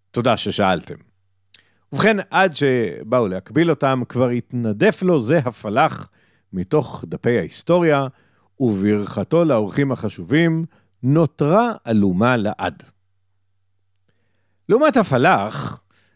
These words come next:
אב המנזר נוטרדאם דה פרנס ידע למנף כהלכה את האירוע,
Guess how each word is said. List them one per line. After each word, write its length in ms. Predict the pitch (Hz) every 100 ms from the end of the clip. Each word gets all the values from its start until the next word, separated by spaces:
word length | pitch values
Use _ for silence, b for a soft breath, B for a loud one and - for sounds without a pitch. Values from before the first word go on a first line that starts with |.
| _ _ -
אב 280 | 190 151 120
המנזר 680 | 135 143 117 104 185 156
נוטרדאם 760 | 120 143 135 139 135 131 254 247
דה 200 | 170 165
פרנס 720 | - 95 117 117 131 - - _ _ _ _
ידע 400 | 90 90 92 185
למנף 500 | 160 110 113 185 -
כהלכה 440 | - 147 151 190 208
את 100 | 196
האירוע, 440 | 208 160 151 147